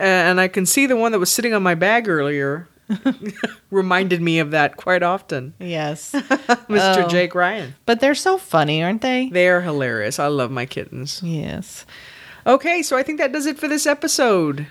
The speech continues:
Speaker 2: All right.
Speaker 1: We are headed on to episode seventy-four. Before you know it, we'll be at one hundred.
Speaker 2: Can you believe that?
Speaker 1: I can't believe it. Just a reminder, guys, if you can help us out, we would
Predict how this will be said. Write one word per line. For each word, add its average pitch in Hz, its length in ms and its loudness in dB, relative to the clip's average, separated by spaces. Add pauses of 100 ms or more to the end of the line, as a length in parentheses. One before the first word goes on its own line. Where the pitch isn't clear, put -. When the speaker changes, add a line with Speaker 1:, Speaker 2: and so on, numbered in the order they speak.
(200)
Speaker 2:
All 262 140 -4
right. 302 200 2
Speaker 1:
We 254 220 0
are 180 300 0
headed 240 320 -2
on 254 260 0
to 233 80 -4
episode 240 460 -2
seventy-four. 254 640 -2
Before 233 340 -4
you 269 100 -4
know 269 200 0
it, 277 80 0
we'll 220 100 0
be 233 220 -4
at 208 220 2
one 202 400 0
hundred. 160 880 -2
Speaker 2:
Can 196 80 -2
you 196 100 0
believe 180 360 -2
that? 220 380 0 (260)
Speaker 1:
I - 40 -18
can't 160 220 -2
believe 147 260 -2
it. 139 100 2
Just 220 200 -2
a 302 40 2
reminder, 233 360 2
guys, 214 360 0
if 220 280 0
you 208 120 -2
can 208 200 -4
help 208 260 0
us 196 160 -2
out, 202 400 2 (240)
we 185 320 -2
would 185 300 -2